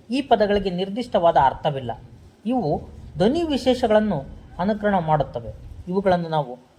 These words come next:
ಅನುಕರಣವಯ ಎಂದು ಕರೆಯುತ್ತೇವೆ. ಸಾಮಾನ್ಯವಾಗಿ ಹೇಳುವುದಾದರೆ, ಧ್ವನಿ ವಿಶೇಷಗಳನ್ನು ಹೇಳುವಂತೆ ಪುನಃ ಅನುಕರಣೆ ಮಾಡುವಾಗ ಅನುಕರಣವಯಗಳನ್ನು ಬಳಸುತ್ತಾರೆ. ಇಲ್ಲಿ ಉದಾಹರಣೆಗಳನ್ನು ನೋಡೋಣ ಬನ್ನಿ.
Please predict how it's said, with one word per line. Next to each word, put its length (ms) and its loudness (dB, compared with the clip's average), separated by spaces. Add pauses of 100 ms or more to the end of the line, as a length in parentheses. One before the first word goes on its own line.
(160)
ಅನುಕರಣವಯ 680 2 (300)
ಎಂದು 240 -8 (160)
ಕರೆಯುತ್ತೇವೆ. 640 -8 (640)
ಸಾಮಾನ್ಯವಾಗಿ 680 4
ಹೇಳುವುದಾದರೆ, 720 -2 (220)
ಧ್ವನಿ 220 2
ವಿಶೇಷಗಳನ್ನು 640 2
ಹೇಳುವಂತೆ 760 0
ಪುನಃ 300 4 (180)
ಅನುಕರಣೆ 420 0
ಮಾಡುವಾಗ 500 4 (480)
ಅನುಕರಣವಯಗಳನ್ನು 1040 0
ಬಳಸುತ್ತಾರೆ. 640 -4 (380)
ಇಲ್ಲಿ 200 -2
ಉದಾಹರಣೆಗಳನ್ನು 760 0 (360)
ನೋಡೋಣ 280 -2
ಬನ್ನಿ. 280 -14